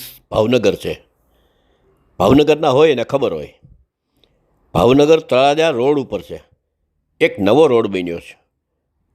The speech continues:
ભાવનગર સોમનાથ કોસ્ટલ હાઈવે છે, જ્યાંથી ચાર કલાકમાં સોમનાથ પહોંચી જવાય. એ રોડ પર લગભગ પચીસ કિલોમીટર દૂર, બસો, બસો પચાસ મીટર ઊંચાઈ પર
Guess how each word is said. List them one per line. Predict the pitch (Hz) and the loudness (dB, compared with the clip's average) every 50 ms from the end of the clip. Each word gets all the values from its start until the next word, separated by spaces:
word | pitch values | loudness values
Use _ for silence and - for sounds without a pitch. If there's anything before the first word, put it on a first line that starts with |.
| _ _ _ _ _ _ _ | _ _ _ _ _ _ _
ભાવનગર | - 92 110 131 143 139 123 113 | -2 0 2 4 4 2 2 0
સોમનાથ | - 120 113 120 120 107 90 85 - - _ _ _ _ _ _ _ _ _ _ _ _ _ _ _ _ | 0 0 0 0 0 -2 -4 -4 -8 -16 _ _ _ _ _ _ _ _ _ _ _ _ _ _ _ _
કોસ્ટલ | 127 139 - - 180 175 135 | -4 -2 -2 0 0 0 2
હાઈવે | 104 110 113 107 104 92 85 | 2 2 2 2 0 -2 -4
છે, | 87 107 165 - _ _ _ _ _ _ _ _ _ _ _ _ _ _ _ _ _ _ _ _ _ _ _ _ _ _ _ _ - | -6 -10 -10 -10 _ _ _ _ _ _ _ _ _ _ _ _ _ _ _ _ _ _ _ _ _ _ _ _ _ _ _ _ -2
જ્યાંથી | 87 113 131 - 175 160 | 0 0 2 2 2 0
ચાર | 135 - - 127 123 160 175 | 0 0 0 2 2 2 2
કલાકમાં | 170 151 147 147 147 143 - 139 | 0 0 0 0 -2 -2 -6 -6
સોમનાથ | 117 - 127 131 139 139 127 117 | -6 -4 -4 -4 -2 -4 -4 -6
પહોંચી | - - 110 - - 95 | -6 -10 -10 -10 -10 -10
જવાય. | 90 90 82 78 78 - - _ _ _ _ _ _ _ _ _ _ _ _ _ _ _ _ _ _ _ - | -10 -8 -8 -8 -10 -14 -20 _ _ _ _ _ _ _ _ _ _ _ _ _ _ _ _ _ _ _ 0
એ | 131 165 190 | 2 2 2
રોડ | 185 160 147 147 | 2 2 0 0
પર | 147 147 - 151 156 | -2 -2 -4 -4 -4
લગભગ | 143 110 107 110 110 143 143 | -4 -6 -6 -4 -4 -4 -4
પચીસ | 143 - - 127 - - 196 170 - - | -4 -6 -8 -10 -8 -8 -10 -12 -10 -8
કિલોમીટર | - 139 135 131 127 120 - 131 120 | -2 0 0 2 2 0 0 0 -2
દૂર, | 101 101 123 135 147 180 151 - _ _ _ _ _ _ _ _ _ _ _ _ 101 | 0 0 0 0 0 0 -4 -10 _ _ _ _ _ _ _ _ _ _ _ _ -4
બસો, | 110 120 - - - 151 175 196 196 | -4 -4 -2 0 2 2 2 2 2
બસો | 170 127 117 120 - - 143 | -2 -2 -4 0 0 0 -2
પચાસ | 110 - 127 - - 156 180 160 - - | 0 -2 -4 0 2 0 0 0 -4 -6
મીટર | 123 117 123 - 175 151 143 | -6 -6 -4 -2 -4 -4 -2
ઊંચાઈ | 123 127 131 - 160 147 139 | -4 -8 -4 0 2 2 2
પર | - - 101 85 | 0 -2 -6 -8